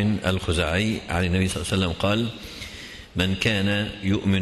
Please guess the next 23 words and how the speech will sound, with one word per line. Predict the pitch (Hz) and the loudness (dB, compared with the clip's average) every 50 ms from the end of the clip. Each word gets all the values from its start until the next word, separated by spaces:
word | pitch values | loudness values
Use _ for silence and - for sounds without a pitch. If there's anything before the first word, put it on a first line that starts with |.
| 92 | 2
بالله | 82 85 92 87 87 98 98 90 90 | 2 2 2 2 2 2 2 2 2
واليوم | 87 85 92 95 98 92 | 2 2 2 2 2 2
الآخر | 92 - - 95 104 107 104 - 107 107 | 2 0 0 0 0 0 0 0 0 0
فليحسن | 117 110 - - 87 85 87 95 110 104 - - - 107 | 0 0 0 0 0 2 2 2 2 2 0 0 0 0
إلى | 98 98 - 98 101 101 90 90 | 0 2 2 2 2 2 2 0
جاره". | 87 82 85 87 95 98 85 90 - - - - - - - - - - - - - - - - - - - - - - - | 2 2 2 2 2 2 0 0 -2 -4 -8 -16 -18 -20 -20 -20 -20 -20 -20 -20 -20 -20 -20 -20 -20 -20 -20 -20 -14 -6 -2
وده | 101 101 101 | 0 2 2
من | 98 95 87 | 2 2 2
جوامع | 87 98 101 104 101 90 | 2 2 2 2 2 2
كلم | 87 - 101 98 92 | 2 2 0 2 2
النبي | 87 85 87 87 | 2 2 2 2
صلى | 87 - 85 78 | 0 0 -2 -2
الله | - | -2
عليه | 78 69 | -2 -2
وسلم: | 67 - - 82 87 | -4 -4 -2 -2 0
"ومن | 87 85 | 0 0
كان | - 104 98 95 | 0 0 2 2
يؤمن | 95 104 101 92 95 90 | 2 2 2 2 2 2
بالله | 82 87 90 92 98 98 | 2 2 2 2 2 2
واليوم | 87 85 92 98 95 90 | 0 0 2 2 2 2
الآخر | 90 80 95 104 - 120 | 2 2 0 0 0 0
فليكرم | 101 98 - - 87 82 82 92 104 101 - 104 101 98 98 92 | 0 0 0 0 0 0 2 0 0 0 0 0 2 2 2 2
ضيفه، | 95 92 98 95 - 110 98 98 90 69 | 2 2 2 0 0 2 2 2 0 -2